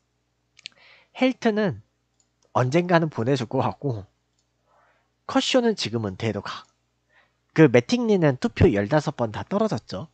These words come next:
<laughs> 매팅리 떨어졌고,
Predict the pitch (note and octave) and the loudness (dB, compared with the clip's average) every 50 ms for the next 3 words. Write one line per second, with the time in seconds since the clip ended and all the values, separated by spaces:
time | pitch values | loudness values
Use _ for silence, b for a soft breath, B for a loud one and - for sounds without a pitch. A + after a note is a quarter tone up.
0 | _ _ _ _ _ _ _ _ _ _ _ _ _ B B B B B B B | _ _ _ _ _ _ _ _ _ _ _ _ _ B B B B B B B
1 | B B B _ _ _ - - - - - F#3+ A3 G#3 - - - B2+ - C#3+ | B B B _ _ _ -20 -20 -20 -20 -16 -14 -14 -14 -14 -18 -20 -14 -8 -6
2 | C3+ B2 - D#3 D3 C#3 C3 - E3+ D#3 C#3 B2 A#2 - - C#3 B2+ G2 G2+ | -6 -4 -4 -2 -2 -2 -2 -2 -2 -2 -2 -4 -4 -4 -4 -4 -4 -4 -6